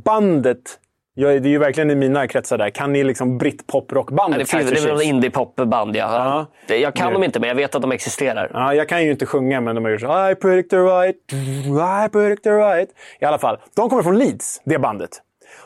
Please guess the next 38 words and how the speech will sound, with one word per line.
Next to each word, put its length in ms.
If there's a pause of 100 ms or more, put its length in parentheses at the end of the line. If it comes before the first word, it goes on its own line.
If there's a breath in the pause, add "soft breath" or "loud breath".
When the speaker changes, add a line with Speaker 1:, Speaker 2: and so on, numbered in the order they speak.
(160 loud breath)
Speaker 1:
Och 180
anledningen 220
till 60
att 60
de 80
heter 300
Kaiser 300
Chiefs, 480 (460 soft breath)
det 60
är 260
att 160
Leeds 320
hade 220
ju 60
en 80
mittback, 360
ni 80
vet 100
när 80
de 40
spelade 380
i 40
Champions 320
League-semifinal 680
där 160
tjugohundraett 520
och 80
så, 140
eller 140
om 60
det 60
var 40
tjugohundra. 420 (680 loud breath)
En 220
sydafrikansk 480
mittback, 340
Lucas 300
Radebe, 480